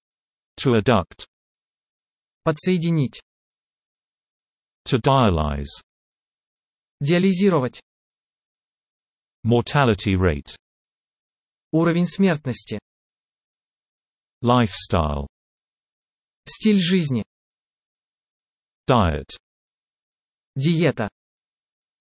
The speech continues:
Speaker 1: Pharmaceutical control.
Speaker 2: Фармацевтический контроль.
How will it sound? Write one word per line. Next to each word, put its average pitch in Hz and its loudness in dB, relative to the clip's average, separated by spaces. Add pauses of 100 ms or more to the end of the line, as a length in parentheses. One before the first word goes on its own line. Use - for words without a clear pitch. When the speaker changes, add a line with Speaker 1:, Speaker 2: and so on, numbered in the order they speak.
(680)
Speaker 1:
Pharmaceutical 139 2
control. 85 0 (1160)
Speaker 2:
Фармацевтический 156 -2
контроль. 147 0